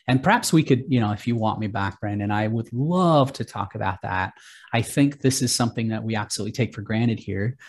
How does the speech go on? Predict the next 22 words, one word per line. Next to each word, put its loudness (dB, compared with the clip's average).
which -4
is -2
we 0
have 0
lead, -2
you 0
know, 0
the 6
ability 4
to -2
turn 4
things 2
up 2
and 0
down 2
from -2
week 0
to -2
week. 0
And, -6
you -6
know, -8